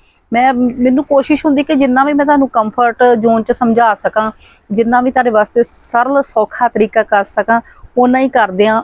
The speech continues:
ਜੋ ਵੀ ਇਹਦੇ ਵਿੱਚ, ਇਹਨਾਂ ਦੇ ਵਿੱਚ ਇਸ਼ੂ ਨੇ, ਉਹ ਮੈਂ ਤੁਹਾਨੂੰ ਦੱਸ ਦੇਵਾਂ। ਉਸ ਤੋਂ ਬਾਅਦ ਵੀ ਅਗਰ ਜ-, ਜੇਕਰ ਤੁਸੀਂ ਕੋਈ ਇਨਕੁਆਇਰੀ ਕਰਨਾ ਚਾਹੁੰਦੇ ਹੋ, ਕਰ ਸਕਦੇ ਹੋ। ਬਾਅਦ ਵਿੱਚ ਕਿਸੇ ਨੇ ਨਹੀਂ ਕਹਿਣਾ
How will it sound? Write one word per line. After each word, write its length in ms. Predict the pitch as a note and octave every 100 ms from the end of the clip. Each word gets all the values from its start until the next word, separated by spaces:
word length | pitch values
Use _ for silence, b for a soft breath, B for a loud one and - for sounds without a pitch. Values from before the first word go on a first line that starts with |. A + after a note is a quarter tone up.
| A3+
ਜੋ 280 | G3 A#3
ਵੀ 140 | A#3+ C4
ਇਹਦੇ 140 | B3
ਵਿੱਚ, 240 | A#3+ A3+ -
ਇਹਨਾਂ 280 | A#3 A#3
ਦੇ 60 | A#3+
ਵਿੱਚ 220 | A#3 A3 -
ਇਸ਼ੂ 440 | A#3+ - C4 B3+
ਨੇ, 200 | A#3+ A#3 -
ਉਹ 100 | A#3
ਮੈਂ 120 | A#3
ਤੁਹਾਨੂੰ 260 | A#3+ A#3 G3
ਦੱਸ 260 | F#3+ -
ਦੇਵਾਂ। 240 | G#3+ A3 A3
ਉਸ 140 | B3+
ਤੋਂ 120 | C#4+
ਬਾਅਦ 220 | B3 C4
ਵੀ 120 | C4 C4+
ਅਗਰ 140 | C4+
ਜ-, 400 | A#3 B3+ - A#3+
ਜੇਕਰ 260 | G#3 A3 A#3+
ਤੁਸੀਂ 280 | - -
ਕੋਈ 180 | A3 A#3
ਇਨਕੁਆਇਰੀ 580 | - A3+ A3+ G#3 G#3 A3
ਕਰਨਾ 380 | - G#3+ G3+ G#3+
ਚਾਹੁੰਦੇ 380 | A3 A3 B3 C4
ਹੋ, 60 | C4 B B _
ਕਰ 200 | - G3+
ਸਕਦੇ 460 | A#3 C#4+ C4 B3+ C#4
ਹੋ। 100 | C#4
ਬਾਅਦ 320 | G#3+ A3 C4
ਵਿੱਚ 180 | D4 -
ਕਿਸੇ 280 | - - G#3+
ਨੇ 140 | G3+
ਨਹੀਂ 140 | G3+ F#3+
ਕਹਿਣਾ 240 | G#3 A3+